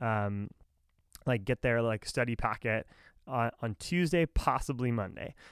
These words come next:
So just be on the lookout for that. You can ask them about it. How did you do on the fraction, um, check? And, you know, what's the plan?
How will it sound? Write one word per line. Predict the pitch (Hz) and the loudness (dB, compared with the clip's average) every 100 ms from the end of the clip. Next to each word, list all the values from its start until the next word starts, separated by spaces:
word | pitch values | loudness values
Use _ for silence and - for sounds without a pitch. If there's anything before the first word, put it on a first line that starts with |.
| _ | _
So | - 139 131 127 123 - | 2 6 8 8 4 -4
just | 143 156 - | -6 -6 -2
be | 175 | 0
on | 170 | 0
the | |
lookout | 123 131 175 165 | 0 2 2 2
for | - | 2
that. | 180 170 | 2 2
You | - | 2
can | 135 - | -2 -2
ask | 117 127 - | 0 0 0
them | 156 | 0
about | 147 143 | 4 4
it. | 151 151 - - - | 4 0 -6 -20 0
How | 123 | 2
did | 120 | 2
you | 117 | 0
do | 117 | 2
on | 123 | 2
the | 117 | 2
fraction, | - 113 120 143 131 131 _ - | -2 -2 0 0 0 -2 _ -2
um, | 123 117 120 - _ _ _ - - | 0 0 0 -6 _ _ _ -16 0
check? | 160 151 - - - - - - | 4 4 0 -12 -20 -20 -6 2
And, | 127 113 113 113 113 | 4 4 4 2 0
you | |
know, | 110 | -2
what's | 110 123 - | 0 0 -2
the | 110 | -6
plan? | - 101 85 - | -4 -4 -6 -12